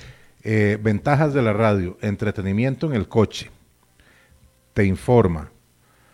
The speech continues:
poder escoger la información que quieres escuchar.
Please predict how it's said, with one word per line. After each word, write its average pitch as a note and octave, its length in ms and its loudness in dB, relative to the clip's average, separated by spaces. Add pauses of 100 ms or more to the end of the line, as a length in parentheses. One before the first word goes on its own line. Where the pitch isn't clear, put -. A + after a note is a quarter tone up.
(1040)
poder A#2 320 4
escoger C#3+ 480 0
la B2 160 -2
información G2+ 600 -4
que - 180 -10
quieres A2+ 320 -4
escuchar. F#2 600 -8